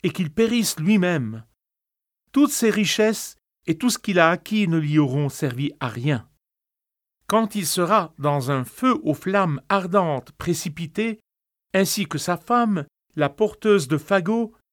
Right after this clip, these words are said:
qui sera traînée une corde rugueuse au cou. Un mariage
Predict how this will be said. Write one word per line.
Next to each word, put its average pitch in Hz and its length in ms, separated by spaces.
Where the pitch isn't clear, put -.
qui 175 120
sera 139 320
traînée 180 600
une 151 160
corde 147 360
rugueuse 135 720
au 165 100
cou. 175 300
Un 175 60
mariage 190 680